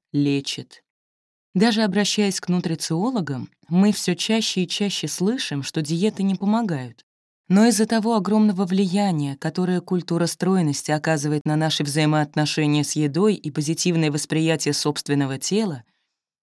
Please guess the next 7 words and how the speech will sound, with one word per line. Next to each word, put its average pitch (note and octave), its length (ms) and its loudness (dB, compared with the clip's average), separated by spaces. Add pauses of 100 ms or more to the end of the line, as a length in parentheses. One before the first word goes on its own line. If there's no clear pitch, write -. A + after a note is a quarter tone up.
(120)
мы F3 120 0
часто G#3+ 360 0
не F#3+ 140 2
слышим A3+ 440 0
исследователей, C#3+ 920 -2 (100)
которые D3 400 0
доказывают, F#3+ 720 -2